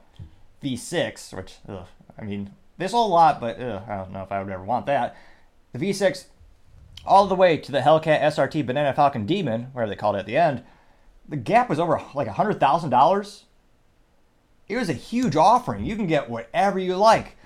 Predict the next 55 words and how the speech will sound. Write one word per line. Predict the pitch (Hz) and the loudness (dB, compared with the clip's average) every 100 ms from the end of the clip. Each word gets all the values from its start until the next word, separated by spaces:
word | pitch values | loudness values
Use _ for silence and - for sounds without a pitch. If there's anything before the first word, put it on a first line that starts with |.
| _ | _
The | 110 | -4
fact | 175 175 | 0 2
that | 180 160 | 0 -2
there's | 160 143 | -4 -2
not | 151 135 | -2 -2
a | 123 | -6
song | - 131 131 143 151 151 - | -4 2 4 6 4 0 -8
parody | 139 135 139 139 143 143 _ | -4 -2 -2 -4 -8 -10 _
or | - 127 | -8 -6
a | |
commercial | 120 120 139 139 147 139 139 | -6 -6 -4 -2 2 2 0
with | 117 | -2
the | 110 | 0
automotive | 123 127 - | 0 -2 -4
company | 139 143 143 | -4 -4 -10
showing | 139 131 | -8 -8
the | 123 - - 113 110 | -8 -12 -16 -18 -8
brands, | 123 127 135 123 | -6 -4 -6 -8
the | |
vehicles | 120 123 123 | -10 -6 -6
they | 110 | -6
have | 123 151 123 - - _ - | 0 2 2 -2 -20 _ -10
with | 143 | -8
the | 123 | -8
T | - 160 | -6 0
I | 143 | 0
song, | 143 165 156 | 2 2 0
whatever | 123 131 120 | 0 -4 -2
you | |
like, | 151 170 143 - _ _ _ _ - | 2 2 2 -4 _ _ _ _ -10
to | |
sh-, | 127 - - | -10 -10 -10
emphasize | 139 131 131 127 120 | -10 -4 2 2 0
the | |
amount | 123 120 113 | -4 -2 -2
of | |
options | 110 143 127 110 | 0 0 0 -8
you | |
have | 113 107 | -6 -8
to | 101 | -6
choose | 196 | -4
from | 196 143 | -2 -4
is | 160 | -4
beyond | 139 185 185 160 123 | -4 2 4 2 0
me. | 131 101 | -6 -6
But | 110 | -6
again, | 135 147 123 113 - _ _ _ _ | -4 -2 -2 -4 -14 _ _ _ _
perhaps | 151 127 | -4 -4
they | 139 | -4
just | 123 | -6
need | 131 | -6
to | 113 | -4
hire | 120 113 | -2 -2
me | 117 | -6
for | 110 101 | -8 -8